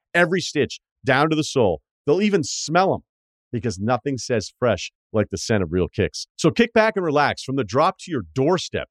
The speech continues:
eBay doesn't play games with your sneaker game. Ensure your next purchase is the real deal with eBay Authenticity Guarantee. Visit ebay dot com for terms. This episode is brought to you by Modelo. Modelo knows it's not about whether you win or lose. It's about cheering louder, traveling further.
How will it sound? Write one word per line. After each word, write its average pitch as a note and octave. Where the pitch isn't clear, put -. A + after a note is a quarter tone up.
eBay D#3
doesn't D3
play E3
games B2+
with G#2
your C3+
sneaker F#2
game. D2
Ensure A#2+
your C#3+
next C3+
purchase G#2+
is G#2+
the G#2+
real B2+
deal C3+
with F#2+
eBay B2
Authenticity B2+
Guarantee. F2+
Visit G#2
ebay C3
dot G#2
com A2+
for E2
terms. -
This A#3+
episode E3
is G#2+
brought G2
to -
you G2
by F2
Modelo. D2+
Modelo G3+
knows E3
it's C3
not A#2
about A2
whether G#2+
you G#2
win G#2
or G#2+
lose. F#2
It's A#2
about C#3
cheering E3
louder, C#3
traveling A2+
further. C3